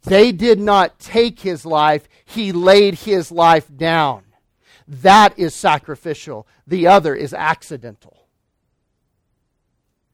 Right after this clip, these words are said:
Jesus is a sacrifice who lays down his life by his authority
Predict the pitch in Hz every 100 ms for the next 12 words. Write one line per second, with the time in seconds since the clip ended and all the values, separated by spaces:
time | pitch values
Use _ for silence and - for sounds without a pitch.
0 | _ _ 123 - 196 185 131 139 - _
1 | 165 139 127 - - - 143 - _ _
2 | _ _ _ _ - _ _ _ _ -
3 | 165 143 156 180 190 190 180 - _ 151
4 | 165 175 170 170 160 - _ - 180 160
5 | 147 _ _ 147 160 160 - 135 117 170
6 | 196 190 190 175 - 196 185 180